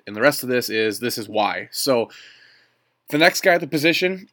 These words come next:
is Luke Benschall. He will be a fourth-year junior. He's, like, six five, two hundred seventy pounds. He's a massive guy.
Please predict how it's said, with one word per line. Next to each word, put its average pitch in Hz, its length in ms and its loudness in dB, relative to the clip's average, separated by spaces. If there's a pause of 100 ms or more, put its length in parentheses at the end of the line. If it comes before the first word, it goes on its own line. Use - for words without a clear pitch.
is 139 180 0
Luke 160 280 4
Benschall. 131 560 2
He 139 160 2
will 135 120 2
be 127 380 0
a 110 360 0 (2500)
fourth-year 165 440 0
junior. 123 540 0 (120)
He's, 120 160 -8
like, 127 120 -2
six - 280 -4
five, 139 300 0
two - 120 -8
hundred 147 220 -4
seventy 123 320 -2
pounds. 113 400 -4
He's 104 80 -14
a 101 40 -8
massive 117 500 -2
guy. 110 340 0